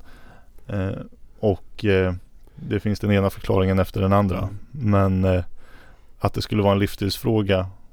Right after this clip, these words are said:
Speaker 1: ser jag som den enda rimliga förklaringen. Mycket mer stillasittande, mycket lägre kvalitet på maten.
Speaker 2: Mm.
Speaker 1: Eh,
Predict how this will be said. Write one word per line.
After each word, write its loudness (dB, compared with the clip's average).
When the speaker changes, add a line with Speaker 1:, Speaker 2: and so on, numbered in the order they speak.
Speaker 1:
ser -4
jag 2
som -4
den 6
enda 0
rimliga 2
förklaringen. -4
Mycket 0
mer 2
stillasittande, 0
mycket 2
lägre 4
kvalitet 0
på -4
maten. -2
Speaker 2:
Mm. -8
Speaker 1:
Eh, -14